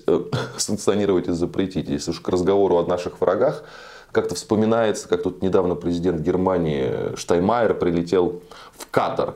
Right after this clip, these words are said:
и полчаса ждал, э, в самолете, пока его глава мид, э, соблаговолит встретить. Ну, я думаю, это, конечно, с Израилем связано, но тем не менее, да, вот эти вот люди, и Штайнмайер в том числе, они пытались изолировать Россию.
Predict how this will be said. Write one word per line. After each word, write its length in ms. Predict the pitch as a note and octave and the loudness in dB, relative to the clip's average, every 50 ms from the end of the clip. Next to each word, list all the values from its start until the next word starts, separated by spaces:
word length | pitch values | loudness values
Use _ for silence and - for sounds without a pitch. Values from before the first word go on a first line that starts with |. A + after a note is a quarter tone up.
| - | -6
и 140 | - G2+ G2 | -4 -4 -4
полчаса 560 | E2 - - A2 G#2 - - - - G#2 F2+ | -2 0 0 0 0 0 -4 -2 0 0 0
ждал, 440 | D2+ E2 E2+ F2+ E2 D#2 C#2 - - - | 0 0 0 2 2 2 0 0 -2 -2
э, 260 | - C#2 C#2 C2 B1+ | 0 0 2 2 0
в 60 | - | 0
самолете, 460 | - - E2+ F2+ F#2 G#2+ A#2+ - - | -2 -4 -2 0 2 2 0 0 0
пока 240 | - - E2+ - F2 | -2 -2 0 2 2
его 160 | F2+ F2 F2 | 2 4 4
глава 440 | E2+ F2 F2 E2+ E2+ E2+ D#2+ D#2 - | 2 4 2 4 4 2 2 0 0
мид, 240 | - G2 G#2+ G2+ - - - | -2 -4 -4 -2 -4 -2 0
э, 240 | - D#2 D#2 - - - - - - | 2 2 2 2 0 -2 -10 -8 -6
соблаговолит 680 | - - G2 F#2+ G#2 F#2+ G2+ F#2+ F#2+ F#2+ G2+ G2+ - | -2 -2 0 0 2 2 2 2 2 2 0 -2 -4
встретить. 600 | - - - - G2 F#2+ D#2+ D#2+ E2+ - - - _ _ - - - - - | -8 -10 -4 -2 0 0 0 -2 -8 -12 -12 -14 _ _ -20 -16 -14 -10 -2
Ну, 80 | - D#3+ | 2 2
я 80 | E3 D#3 | 4 4
думаю, 220 | D#3 D#3+ D3 C#3 | 4 4 4 4
это, 100 | A#2 - | 2 2
конечно, 260 | B2 A#2+ - - D3+ | -2 -2 -2 0 2
с 40 | C#3+ | 4
Израилем 400 | E3 G#3+ B3 A#3 F3+ B2 G2 F2 | 4 4 4 4 2 2 0 -2
связано, 540 | - - G2 F#2 E2 D2+ D2 C#2+ D#2 D#2 D2+ | -2 -2 0 2 2 2 2 0 0 -2 -2
но 220 | F#2+ A#2 B2 A#2+ | 0 0 0 0
тем 220 | A2 - C3 B2 A#2+ | 0 0 0 0 2
не 80 | B2 | 2
менее, 340 | B2+ B2+ A2+ F#2 D#2+ D2+ C#2+ | 2 2 2 0 0 -2 0
да, 160 | D#2 G2+ A#2 | 2 2 2
вот 200 | A2 F#2+ - - | 2 2 0 0
эти 160 | A#2 G#2 - | -2 -2 0
вот 220 | F2+ D#2 D#2 - - | -2 -2 -2 -2 0
люди, 340 | B2+ F3+ F3+ - - D2 - | 0 0 0 0 -4 -6 -6
и 60 | - C#2 | -10 -10
Штайнмайер 480 | - - E2+ E2 F2 F2 E2 D2+ - | -4 -2 -2 0 0 0 -2 -2 -2
в 20 | - | -4
том 140 | - D2 | -8 -8
числе, 240 | - - - - A#2 | -8 -8 -2 -2 0
они 160 | F#2+ F2+ A2+ | 2 2 0
пытались 480 | A2+ - G#2+ - G2 F#2 F2 E2+ E2 - | 0 0 0 2 2 2 2 0 -2 -2
изолировать 540 | E2+ D#2+ F2 E2 E2 E2+ D#2 D2+ C#2+ D2 - | -2 0 0 2 2 4 2 2 2 2 2
Россию. 500 | D#2+ F2 F#2 - - F#2+ D2 - - | 0 0 0 -2 -2 -2 -4 -4 -6